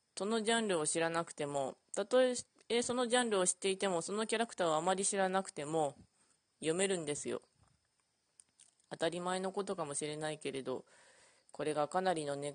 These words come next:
クで。例えば、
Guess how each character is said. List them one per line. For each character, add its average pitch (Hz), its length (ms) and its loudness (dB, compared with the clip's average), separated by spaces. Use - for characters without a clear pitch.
ク 143 120 -2
で。 127 200 -2
例 220 380 2
え 208 60 2
ば、 208 320 6